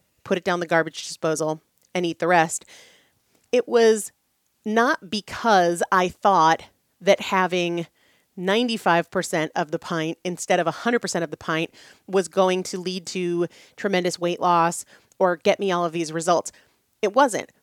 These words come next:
But what it was, was a pattern interrupt. It was an improvement. It was a step in the right direction. It was a way of overcoming all or nothing thinking. And the same is true of a five-minute workout.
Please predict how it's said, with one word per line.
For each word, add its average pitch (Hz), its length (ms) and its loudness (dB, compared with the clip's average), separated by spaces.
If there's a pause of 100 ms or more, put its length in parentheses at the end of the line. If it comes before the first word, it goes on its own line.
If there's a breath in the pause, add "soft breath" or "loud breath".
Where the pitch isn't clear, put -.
But 185 260 4
what 190 180 2
it 175 200 -4
was, 220 600 2 (540)
was 202 140 2
a 185 40 -2
pattern 202 560 0
interrupt. 170 640 -2
It - 140 -4
was 190 140 0
an 190 100 0
improvement. 180 680 -4
It 180 80 0
was 185 160 0
a 185 60 -2
step - 420 -4
in 202 100 -2
the 190 80 0
right 175 240 0
direction. 160 560 -4 (380 loud breath)
It 208 180 2
was 202 400 4 (320 loud breath)
a 202 100 6
way 220 280 2
of 247 140 0
overcoming 196 680 0
all 170 220 4
or 170 60 0
nothing 160 320 -4
thinking. 180 360 -6
And 156 100 -6
the 170 60 -2
same 254 240 -2
is 269 120 -2
true 226 180 -2
of 175 80 -4
a 175 60 -10
five-minute 151 420 0
workout. 214 380 0